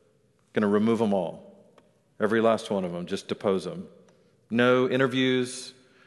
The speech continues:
no, "Hey, do you mind changing a little bit?" No, "You're fired. All of you are fired." Verse six, he brought out the Asherah from the house of the Lord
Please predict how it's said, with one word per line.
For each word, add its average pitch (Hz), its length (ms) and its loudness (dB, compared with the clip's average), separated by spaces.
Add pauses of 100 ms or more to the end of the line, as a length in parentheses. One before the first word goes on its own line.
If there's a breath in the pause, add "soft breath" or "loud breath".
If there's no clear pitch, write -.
(220 soft breath)
no, 117 340 4
"Hey, 135 260 4
do 120 80 -2
you 120 60 0
mind 120 240 0
changing 127 380 -2
a 127 40 2
little 123 180 4
bit?" 123 280 4 (720 soft breath)
No, 101 140 -2
"You're 92 140 0
fired. 90 500 -2 (840)
All 104 140 0
of 104 80 -2
you 107 100 2
are 101 40 2
fired." - 380 -8 (920)
Verse 135 180 4
six, 147 300 2
he 135 100 2
brought 123 320 6
out 127 200 4
the 117 140 4
Asherah 120 440 4
from 110 200 0
the 110 60 2
house 120 300 2
of 113 60 -2
the 113 80 4
Lord 117 380 4